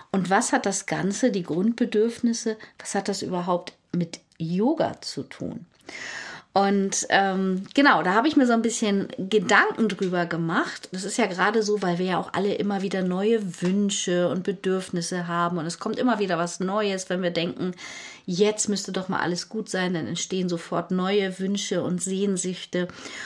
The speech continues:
Und letztendlich ist so das Thema Grundbedürfnisse des Menschen oder Bedürfnisse des Menschen ist ja in der Yoga-Philosophie auch ein ganz, ganz großes Thema, wenn man das mal so, vielleicht warst du auch schon mal so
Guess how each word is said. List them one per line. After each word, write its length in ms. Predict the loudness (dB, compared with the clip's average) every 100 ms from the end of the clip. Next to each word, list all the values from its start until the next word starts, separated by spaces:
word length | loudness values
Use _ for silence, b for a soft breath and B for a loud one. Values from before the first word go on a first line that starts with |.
| -8
Und 120 | -2 2
letztendlich 680 | 2 2 2 4 4 2
ist 160 | 0 0
so 100 | 2
das 240 | 2 0
Thema 520 | 0 2 4 2 0 -4
Grundbedürfnisse 1160 | 0 4 4 2 0 0 2 0 0 -2 0 0
des 240 | 0 -2
Menschen 480 | -2 0 -2 -4 -4
oder 140 | -6
Bedürfnisse 880 | -4 -6 -6 2 2 4 0 0 -2
des 260 | -6 -8 -6
Menschen 540 | -4 -4 -6 -6 -6 B B B B 2
ist 280 | 2 4
ja 100 | 2 4
in 120 | 4
der 120 | 2
Yoga-Philosophie 1040 | 2 0 -2 -4 -4 -2 -4 -6 -6 -2
auch 140 | -2 -4
ein 300 | -4 -4 -6 -6
ganz, 380 | -4 -2 -4 -2
ganz 340 | -2 -2 -4
großes 720 | -6 -2 -2 -2 -6 -6 -8 -12 _
Thema, 640 | -4 0 4 4 2 0 -2
wenn 100 | -4
man 200 | -4 -4
das 240 | -6 -4
mal 120 | -4
so, 200 | -4 -6
vielleicht 340 | -4 -6 -6 -4
warst 200 | -4 -2
du 80 | -2
auch 120 | -2
schon 180 | -2 -2
mal 140 | -2
so 220 | -2 -6